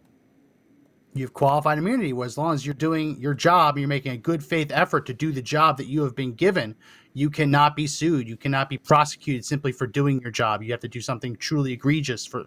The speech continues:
for them to go after you. So this is the way to do it. And I think you're gonna see a lot of these sheriffs starting to deputize more and more people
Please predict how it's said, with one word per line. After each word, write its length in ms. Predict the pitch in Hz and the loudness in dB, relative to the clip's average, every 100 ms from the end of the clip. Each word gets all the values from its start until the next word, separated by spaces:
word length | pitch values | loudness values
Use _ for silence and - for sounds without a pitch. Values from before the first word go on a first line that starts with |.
| - | -10
for 80 | 123 | -8
them 120 | 117 | -8
to 60 | 117 | 2
go 120 | 127 | 4
after 260 | 135 - | 4 0
you. 60 | 98 _ _ _ _ _ _ _ | -14 _ _ _ _ _ _ _
So 120 | - | 0
this 200 | 143 220 | 6 6
is 80 | 285 | 6
the 80 | 285 | 8
way 140 | 247 | 10
to 80 | 196 | 8
do 200 | 175 302 | 8 6
it. 180 | 117 - _ _ _ _ _ _ _ _ _ _ _ _ _ _ _ 135 | 4 -2 _ _ _ _ _ _ _ _ _ _ _ _ _ _ _ 0
And 80 | |
I 60 | 156 | 2
think 220 | 151 226 | 2 0
you're 100 | 196 | -2
gonna 140 | 202 170 | -2 -2
see 320 | - 190 143 | 0 0 2
a 80 | 135 | 4
lot 200 | 147 151 | 4 4
of 40 | |
these 220 | 143 135 - | 4 0 0
sheriffs 460 | 185 180 - - - _ | 2 2 0 -6 -16 _
starting 440 | - - 160 170 139 | -10 2 4 4 0
to 80 | |
deputize 500 | 123 147 147 135 123 123 | 0 -2 0 -2 -4 -2
more 300 | 131 147 131 | 0 0 0
and 140 | 127 | -2
more 180 | 127 120 | -4 -6
people 480 | - 190 190 95 | -4 -6 -6 -14